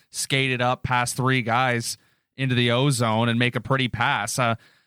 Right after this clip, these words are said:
I thought just the second period was, was the worst example of that. Like, they just had nothing in the middle of the ice, and then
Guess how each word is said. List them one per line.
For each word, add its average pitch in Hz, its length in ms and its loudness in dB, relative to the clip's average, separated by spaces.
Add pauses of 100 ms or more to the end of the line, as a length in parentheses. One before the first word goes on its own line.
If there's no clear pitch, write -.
(160)
I 151 120 -6
thought 156 280 0
just 170 220 -2
the 147 60 0
second 151 380 -2
period 127 360 0
was, 113 360 -2
was 120 260 -2
the 120 100 -2
worst 113 500 -2
example 110 500 -4
of 92 120 -12
that. 92 260 -6
Like, 110 140 -4
they 131 100 2
just 120 160 -4
had 113 140 0
nothing 120 500 0
in 110 80 -6
the 107 80 -4
middle 110 280 0
of 107 40 -2
the 104 160 -4
ice, 113 320 0
and 135 100 0
then 139 200 0